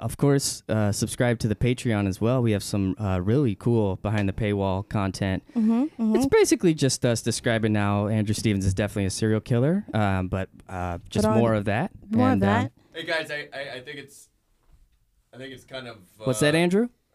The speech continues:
Speaker 2: Hi, Andrew. How's it going back there?
Speaker 1: What's that, Andrew? You gonna, today's the day?
Speaker 3: It's going good. You, when you guys hired me to do this job, it wasn't called this.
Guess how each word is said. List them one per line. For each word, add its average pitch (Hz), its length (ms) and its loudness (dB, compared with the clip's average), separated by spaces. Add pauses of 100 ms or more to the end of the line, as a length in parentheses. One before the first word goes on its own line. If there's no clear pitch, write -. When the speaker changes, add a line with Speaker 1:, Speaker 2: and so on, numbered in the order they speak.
(380)
Speaker 2:
Hi, 427 260 2
Andrew. 403 200 6
How's 403 200 4
it 349 80 2
going 415 160 2
back 440 200 0
there? 233 180 2
Speaker 1:
What's 175 100 0
that, 151 140 4
Andrew? 175 300 4
You 165 100 0
gonna, 139 180 4
today's 139 320 0
the 143 80 4
day? 156 360 0
Speaker 3:
It's - 100 -20
going 247 240 -4
good. 254 160 -4 (180)
You, 214 80 -20 (100)
when 185 140 -18
you 214 80 -14
guys 226 220 -8
hired 185 340 -10
me 180 120 -14
to 156 100 -12
do 156 100 -10
this 147 220 -8
job, 147 260 -4
it 120 100 -10
wasn't 131 300 -10
called 110 320 -6
this. - 540 -14